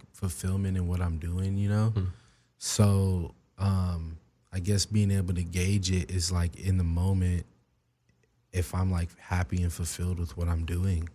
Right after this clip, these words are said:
Speaker 1: you
Speaker 2: Mm-hmm.
Speaker 1: know? And that's something that kept me, like,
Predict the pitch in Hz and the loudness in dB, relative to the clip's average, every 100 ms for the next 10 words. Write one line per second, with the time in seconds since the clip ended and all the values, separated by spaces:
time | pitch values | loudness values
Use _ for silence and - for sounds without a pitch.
0 | _ _ _ _ _ 98 95 92 95 107 | _ _ _ _ _ -2 0 4 4 4
1 | 107 - _ _ _ _ 92 95 90 - | 0 -8 _ _ _ _ 0 2 0 -4
2 | _ _ _ 107 113 110 120 107 107 101 | _ _ _ 2 4 6 4 4 2 2
3 | 92 - 110 95 101 95 87 85 | 0 -2 -2 0 -2 -4 -4 -6